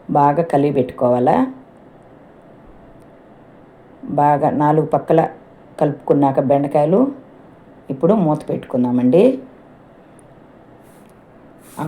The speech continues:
మూత ఆవిరికి బాగా మగ్గుతుంది. మళ్ళీ ఇప్పుడు చూసుకుందాము. సగం మగ్గింది. ఇప్పుడు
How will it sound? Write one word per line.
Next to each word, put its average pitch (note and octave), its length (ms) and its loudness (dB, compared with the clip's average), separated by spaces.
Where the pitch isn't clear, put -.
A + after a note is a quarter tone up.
మూత F3+ 180 0
ఆవిరికి E3 320 4
బాగా D3 360 2
మగ్గుతుంది. C#3 480 -2
మళ్ళీ D#3 220 0
ఇప్పుడు C3+ 260 -10
చూసుకుందాము. C3+ 640 0
సగం D3+ 320 0
మగ్గింది. D3 500 0
ఇప్పుడు F#3 200 0